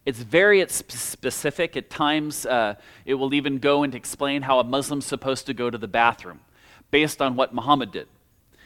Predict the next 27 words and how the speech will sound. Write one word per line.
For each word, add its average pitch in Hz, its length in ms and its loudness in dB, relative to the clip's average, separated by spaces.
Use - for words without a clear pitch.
So, 147 460 2
uh, 131 380 0
th-, 123 180 -14
though 190 320 4
Sh-, - 240 -4
al-Shafi 147 920 2
is 135 280 0
the 131 300 0
most 143 380 -2
famous 160 420 -2
for 196 360 2
the 147 140 -2
Islamic 107 640 -4
law, 95 420 -4
uh, 131 140 4
there 151 200 2
are 139 60 0
several 202 640 2
other 135 220 0
books 104 640 -4
or 120 520 0
traditionists 123 920 -6
of 143 160 2
Is-, 160 120 -2
of 131 600 -2
Islamic 156 500 0
law 101 420 -2